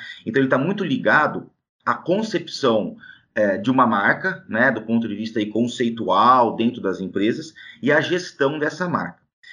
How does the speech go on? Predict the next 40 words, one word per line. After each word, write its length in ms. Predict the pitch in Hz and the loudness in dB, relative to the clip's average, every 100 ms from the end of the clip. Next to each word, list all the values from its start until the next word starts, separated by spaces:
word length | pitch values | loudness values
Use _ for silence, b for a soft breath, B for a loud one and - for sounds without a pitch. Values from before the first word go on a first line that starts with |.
| B | B
O 100 | 131 | -6
que 100 | 131 | 0
a 60 | 208 | 0
gente 200 | 208 208 | 0 0
acaba 280 | 175 139 131 | 0 0 0
fazendo 460 | - 104 117 120 | -2 0 0 0
muito 340 | 110 135 147 117 | 2 0 0 0
no, 160 | 110 | 2
no 100 | 117 | 0
dia 160 | 160 208 | 2 0
a 40 | |
dia 360 | - 131 156 123 | 0 0 2 2
do 160 | 92 123 | 0 0
Brasil, 400 | 127 92 123 127 | 0 0 -2 -4
e 60 | |
também 180 | 95 208 | -2 -2
de 80 | 151 | 0
outros 180 | 113 - | -2 -4
países, 360 | 92 113 113 | 0 0 0
não 80 | 98 | -4
é 40 | |
exclusivo 340 | 92 95 92 92 | -6 -6 -6 -4
do 60 | |
Brasil 380 | 87 80 82 92 | -2 -2 0 0
isso, 220 | 147 - - B B B B | 0 -2 -12 B B B B
é 100 | 151 | -2
confundir 760 | 165 196 208 190 151 - 156 151 | 0 -2 0 0 0 0 2 4
ou 160 | 127 | 2
misturar 760 | 131 160 - 139 107 104 - - b b - | 0 -4 -2 2 4 4 0 -8 b b -4
o 120 | 131 | -4
processo, 640 | 143 147 143 117 110 - | 0 0 2 0 0 0
esse 220 | 160 - 131 | 0 0 -2
processo 340 | 117 113 107 | -2 0 0
de 80 | 104 | -2
gestão 500 | 113 - 139 147 95 | -6 -2 0 0 -2
mais 360 | 110 113 107 | -2 0 -2
estratégico 680 | - - 117 - 127 143 147 | -4 -2 -2 2 0 0 -4
com 180 | 143 165 | -6 -4
um 80 | 190 | -2
processo 600 | 175 160 147 - 160 | -2 0 -2 -4 -10